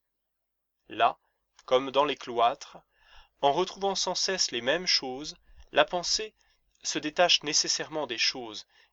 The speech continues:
et se reporte sans partage vers l'infini des sentiments. Pour un homme aussi sincèrement épris que je l'étais, le silence,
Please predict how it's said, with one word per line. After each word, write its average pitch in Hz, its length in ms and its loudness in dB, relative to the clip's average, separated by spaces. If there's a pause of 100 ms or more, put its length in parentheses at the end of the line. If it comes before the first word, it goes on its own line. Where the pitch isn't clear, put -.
(140)
et 156 60 -4
se - 160 -2
reporte 170 520 -4
sans 190 260 -2
partage 151 640 -4 (340)
vers 123 260 -4
l'infini 131 520 -2
des 110 100 -6
sentiments. - 580 -8 (1300)
Pour 135 180 -2
un 127 120 4
homme 156 440 2
aussi - 280 -4
sincèrement 165 680 0
épris 165 440 -10
que - 140 -14
je 110 120 -6
l'étais, 104 440 -4 (680)
le 117 160 -4
silence, 120 720 -2